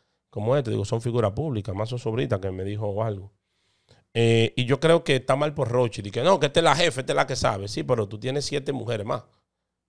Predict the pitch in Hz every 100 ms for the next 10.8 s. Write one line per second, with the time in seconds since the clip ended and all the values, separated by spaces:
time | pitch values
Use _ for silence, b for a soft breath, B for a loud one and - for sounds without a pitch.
0 | _ _ _ - - 117 - 110 127 143
1 | - 147 131 135 143 139 143 151 120 107
2 | 117 - 98 95 95 - 98 - 95 95
3 | 101 139 - - _ _ _ _ _ -
4 | 107 101 104 92 - 143 117 98 - _
5 | _ _ _ 117 120 120 110 113 131 147
6 | 147 139 127 147 139 113 120 131 120 117
7 | 107 101 165 156 131 127 _ _ _ _
8 | - 98 107 110 113 107 117 131 107 113
9 | - _ _ 110 101 98 98 - 113 123
10 | 117 110 107 104 90 92 - _